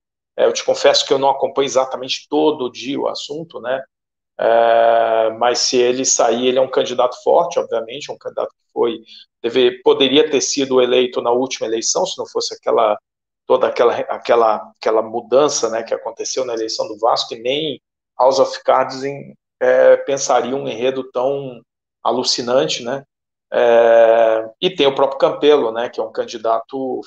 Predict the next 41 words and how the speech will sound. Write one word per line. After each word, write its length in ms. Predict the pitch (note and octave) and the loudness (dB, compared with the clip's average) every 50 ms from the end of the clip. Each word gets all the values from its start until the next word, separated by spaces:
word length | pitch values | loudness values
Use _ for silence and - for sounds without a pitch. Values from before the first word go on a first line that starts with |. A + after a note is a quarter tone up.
| - - | -4 0
forte, 420 | B2+ B2 B2+ C3+ - - - D#3 | 2 2 2 2 0 -4 -6 -8
o 100 | D3+ D#3 | -8 -8
Júlio 240 | C3+ C3+ D3 C#3 B2+ | -8 -8 -8 -8 -8
Brandt 540 | A#2+ A2+ B2 C#3 D3 D3 - - - - - | -6 -4 -2 -2 -2 -4 -8 -10 -12 -12 -10
e 140 | C3+ C3+ D3 | -6 -2 0
o 140 | D3 D3+ C#3 | 0 0 2
Jorge 280 | B2 C3 C3+ C3+ C3+ | 4 4 4 4 4
Salgado. 380 | - C#3+ - - A2 - - - _ _ _ _ _ _ _ _ _ _ - | 2 0 0 0 -2 -4 -4 -6 _ _ _ _ _ _ _ _ _ _ -4
É, 160 | - A#2 A#2 A#2+ | 0 2 2 4
o 120 | A#2+ B2+ | 4 4
Alex 320 | C3 B2+ C3 C3 C3 C3+ | 6 6 6 4 4 2
falando 320 | - - B2+ A#2+ B2+ B2 B2 | 2 2 2 2 2 2 0
aqui 180 | A#2+ - - | 0 -2 -2
também, 420 | - C3 B2+ C3 C#3 D3 D#3+ D#3+ D3+ | -2 -2 -2 -2 -2 -4 -4 -4 -4
claro, 220 | C3+ C#3 C#3 C3 | -2 -2 -2 -2
precisamos 380 | - - - - C3+ C3+ C3 B2+ | -2 -6 -6 -4 -4 -4 -2 -4
reconhecer 480 | C3 B2+ - C3+ B2+ A#2+ - C#3 B2+ | -8 -6 -6 -6 -6 -6 -4 -2 -2
o 40 | B2 | 0
avanço 320 | A#2+ A#2+ A#2+ B2 B2+ B2 - | 0 -2 -2 -4 -4 -4 -6
dessa 240 | B2 - - C3 A#2+ | -8 -8 -6 -6 -6
gestão 320 | A#2 B2 A2+ - - C3 A#2+ | -6 -6 -6 -6 -6 -6 -4
em 20 | |
relação 340 | B2 B2 A#2+ A#2 - - C3 | -4 -4 -4 -4 -4 -6 -8
às 80 | A#2+ | -8
gestões 380 | A#2 A#2+ A2 - - B2+ B2 - | -8 -10 -10 -10 -8 -10 -10 -6
passadas. 800 | - A2 G#2+ - - - C3 C#3 D3+ D3+ D#3 D#3 D#3 - - _ _ _ _ _ _ _ _ _ _ _ | -6 -6 -6 -4 -2 0 2 2 2 2 0 -2 -2 -4 -12 _ _ _ _ _ _ _ _ _ _ _
É, 240 | - - D3 C#3+ D#3 | 4 4 4 4 2
e 140 | D3 D#3 F3 | -2 -2 -4
isso 180 | F#3+ - - | -2 2 2
é 60 | A3+ | 2
muito 280 | G#3+ F3 G3 G#3+ - C#4 | 2 2 -2 -4 -4 -2
bom 220 | A#3 F3 F3+ G3 | 0 2 2 2
comentar, 640 | G3+ - A#3+ A#3 A#3+ A#3+ A3 - F#3 E3 D3+ C#3+ B2 | 2 0 0 0 -2 -2 -2 2 2 4 4 4 2
viu, 220 | B2+ C3+ C3+ C3 C3 | 0 0 2 4 4
Alex? 480 | B2+ B2 A#2+ A#2 A2+ - - - - | 4 4 2 0 -2 -4 -6 -6 -2
É, 640 | C3 B2 A#2+ B2 A#2+ A#2+ A#2+ A#2+ A#2 A#2 A#2 A#2+ B2 | 0 0 0 0 0 0 0 0 0 0 0 0 -2
eu 100 | B2+ B2+ | -2 -4
preciso 400 | - - - - C#3 C#3+ D3+ E3 | -8 -14 -12 -10 -10 -8 -8 -6
colocar 400 | E3 G#3 G3 F3+ F3 - G3 F3+ | -2 0 0 2 2 2 2 2
isso 200 | F3 - - - | 2 0 -4 -4
também. 420 | - G#3 G#3 D3+ C3+ B2+ A#2 A2+ | -6 -4 -2 -2 -4 -4 -6 -8